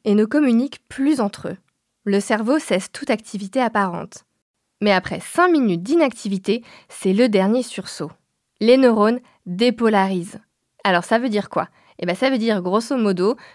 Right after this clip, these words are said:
que leur potentiel électrique varie une ultime fois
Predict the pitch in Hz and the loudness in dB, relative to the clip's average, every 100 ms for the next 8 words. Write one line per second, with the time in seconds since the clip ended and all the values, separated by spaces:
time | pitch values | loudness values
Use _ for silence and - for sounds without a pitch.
0 | _ - 185 175 - 311 302 254 - 180 | _ -2 0 -2 0 0 0 -2 -2 -4
1 | 160 - 277 254 196 - 214 - _ _ | -4 -2 2 2 2 -4 -10 -12 _ _
2 | 196 214 220 254 226 202 233 320 302 - | 0 2 4 2 4 4 6 4 2 0
3 | 247 226 - 185 | -2 -2 -2 -2